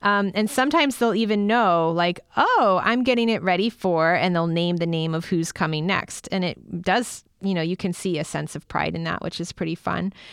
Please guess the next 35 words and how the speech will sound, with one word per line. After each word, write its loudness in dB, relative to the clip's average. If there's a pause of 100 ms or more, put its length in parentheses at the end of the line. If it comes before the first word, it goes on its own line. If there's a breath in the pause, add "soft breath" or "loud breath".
(200 loud breath)
And -2 (160)
then, 2
you 4
know, 2
moving 2
on, 2 (520 soft breath)
wiping 0
down 2
the 0
whole 0
counter. 0
That's -4
the -2
job 2
that 2
my 0
nine-year-old 0
does. -4 (260 loud breath)
And 0
there's -2
the -4
little 0
bath 2
mat 2
that 0
we 0
have. 2
One -2
of -2
her 0
jobs 2
is -4
to -4
take -4
it -2